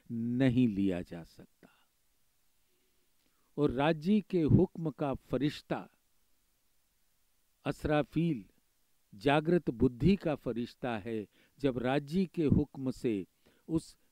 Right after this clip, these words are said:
जागृत बुद्धि का प्रवेश आपके अंदर होता है, तब आप विचार कर सकते हो परम धाम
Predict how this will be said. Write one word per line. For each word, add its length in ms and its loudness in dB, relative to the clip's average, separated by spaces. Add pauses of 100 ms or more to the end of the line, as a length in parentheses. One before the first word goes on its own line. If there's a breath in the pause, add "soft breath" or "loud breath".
(100)
जागृत 560 -4
बुद्धि 500 -2
का 200 -4
प्रवेश 600 -2 (340)
आपके 480 -4 (100)
अंदर 380 -2
होता 600 -6
है, 160 -12 (2000)
तब 280 2 (1500)
आप 220 -6
विचार 420 -12 (100)
कर 100 -20
सकते 580 -20
हो 80 -20 (680)
परम 320 -10
धाम 280 -20